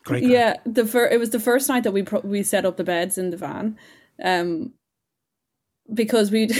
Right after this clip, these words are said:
Speaker 2: <laughs> we were, like, parked in a ca-, in a car park in Kinsale, and we'd, everyone had had a few drinks. We'd already done the gig. It was like, we were like, "We'll go to the pub, but we should really set the beds up before we go to the pub, 'cause we don't wanna come back to the van,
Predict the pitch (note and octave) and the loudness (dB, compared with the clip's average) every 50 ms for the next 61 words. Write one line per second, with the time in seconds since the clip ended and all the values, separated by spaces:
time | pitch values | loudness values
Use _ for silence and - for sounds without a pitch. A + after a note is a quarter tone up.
0 | - - - - - E4 D4+ - - - C#4 B3+ B3 - A#3+ A3 A#3 A3+ G#3+ - | -4 -6 -2 2 6 6 6 6 4 4 2 2 2 0 0 0 0 0 -4 -6
1 | - - A3 A3 A3+ A#3 A3 - A3+ G#3+ G3+ G3 F#3 - G#3+ - - - G3+ - | -4 0 2 2 2 0 -2 -4 -2 -2 -2 -2 -2 -4 -6 -6 -6 -4 -4 -2
2 | - G3+ G#3+ G3 G3+ - G#3+ G#3 G#3+ G#3+ G#3+ G3+ G3 G3+ F#3+ F#3 - F#3+ F#3 F3 | 0 0 0 0 0 0 0 0 2 0 0 -2 -2 -2 -6 -6 -6 -8 -8 -4
3 | - F#3+ F#3 F#3 F#3 E3+ E3 E3 - - - - - - - - - - - - | -2 0 0 0 0 -2 -4 -6 -12 -18 -20 -20 -20 -20 -20 -20 -20 -14 -6 -4
4 | - F3+ F3+ F3+ F3+ F3 F3 F3+ E3+ E3+ E3+ E3+ - - - - G3 G3 G3 A3 | -2 0 0 -2 -2 -2 0 2 2 2 2 -2 -6 -6 -2 0 0 2 2 0
5 | G#3+ G3+ G3 F#3+ F#3+ F#3 F#3 F3+ - - G3+ F#3+ F#3 F#3 F3+ F3+ F#3 F3+ - - | -2 -2 -2 -2 -4 -4 -4 -4 -4 -2 -2 -2 0 0 0 0 -2 -4 -4 -2
6 | G3+ F#3 F#3 G3+ A3 A3 G#3+ G#3 G3+ G3 F#3 F3+ - F#3 F#3 F#3 F3+ E3+ - - | 0 4 4 4 4 4 2 0 0 0 -2 -2 -2 0 0 0 0 -2 -2 -4
7 | E3+ F3 F3 - F#3+ F3+ F3 E3+ - _ _ _ _ - F#3+ F#3+ F#3+ F3+ F#3+ G3 | -6 -6 -6 -4 -4 -4 -4 -6 -8 _ _ _ _ -10 -8 -6 -6 -4 -2 -2
8 | G3 A3+ A#3+ C4 B3+ - B3+ - A3 G#3+ G#3 F#3 - - F3+ D#3+ F#3+ G3 F#3 - | 2 2 2 2 2 -2 -4 0 2 2 2 0 -2 -4 -4 -2 -2 -2 -2 -4
9 | - G3 F3 F3+ G3+ A3 A3+ A3+ G#3+ A3 A#3+ A3 A3 G3+ G3+ G3 F#3+ F#3+ - F3 | -4 -4 -2 0 0 0 0 -2 -2 -4 -4 -6 -4 -2 -2 -2 -2 -2 -4 -8
10 | - F3 - - F3+ F3 F3 E3 E3+ E3 E3 - D#3+ - F#3 F3 D#3+ C#3 - - | -10 -10 -8 -4 -4 -2 -2 -2 -2 -4 -4 -8 -10 -6 -4 -4 -4 -4 -6 -10
11 | F3+ F3 G3 F3+ F#3+ F#3+ G3+ G#3 G#3 F#3+ F3 F3+ F3+ F#3 - - F#3+ F3 E3 F3 | -12 -12 -8 -6 -4 -4 -2 -4 -4 -6 -4 -4 -6 -6 -8 -10 -14 -12 -8 -6
12 | E3+ E3 E3 E3 E3 E3 | -6 -4 -4 -6 -6 -8